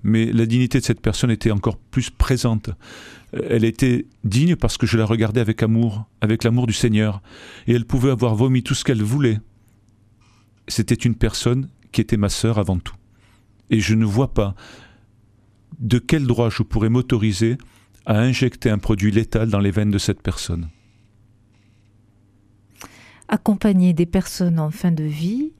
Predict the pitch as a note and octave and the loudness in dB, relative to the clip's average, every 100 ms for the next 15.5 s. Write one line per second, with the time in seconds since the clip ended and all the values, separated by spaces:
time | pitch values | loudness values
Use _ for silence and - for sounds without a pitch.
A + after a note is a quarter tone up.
0 | _ G3+ D#3 D3 D#3+ E3+ - E3 E3+ - | _ -8 -6 -4 -4 -4 -4 -6 -6 -4
1 | - A3+ - F#3 - E3 E3 D3+ D#3 E3+ | -4 -4 -4 -4 -2 -2 -2 -2 -2 0
2 | E3 D#3 D#3 D3+ G3 A#3+ - - - - | 0 0 -2 -2 -2 -4 -8 -18 -20 -20
3 | - F3 D3+ D3 D#3+ D#3+ F3 F3 D#3+ D3 | -12 -6 -6 -4 -2 0 2 2 0 -2
4 | C#3 D#3+ D3 D3+ - G3 F3 F#3+ - G3 | -6 -8 -8 -10 -14 -12 -12 -12 -2 2
5 | F#3 F#3 G#3 A#3+ F#3 E3 - - G3 - | 2 2 4 4 2 0 -2 0 -2 -2
6 | B3 B3 F#3 E3+ G3+ F3+ F#3+ G3+ E3+ E3 | 0 2 2 0 0 2 4 2 2 0
7 | D#3+ D3+ D3+ D3+ D3+ D#3+ _ _ - E3 | 0 -2 -2 -4 -6 -12 _ _ -6 -2
8 | F3+ - F3 G3 E3+ E3+ E3 E3 - G3 | -2 -2 -4 -2 -2 -2 -4 -6 -8 -8
9 | - - - _ _ - - - - _ | -10 -16 -20 _ _ -20 -20 -20 -20 _
10 | _ _ - G#2 - - C3+ A#2 G#2 - | _ _ -2 -2 0 -2 0 0 -2 -2
11 | B2 - G#2 G2 G2 G2 - A#2+ A2 A#2+ | -2 0 2 2 0 -2 -2 0 0 0
12 | G2+ B2 - A2 - A#2 - F#2+ G2+ - | 0 0 0 0 0 0 -2 -2 -2 0
13 | D#3+ F3+ - _ _ - - - F#2+ A2+ | 0 0 -2 _ _ -20 -4 0 2 0
14 | - - E3 - G2+ - F3 C#3 - B2 | 0 0 0 0 -2 0 0 0 0 0
15 | A2 - - A#2+ G2+ | 0 0 0 0 -2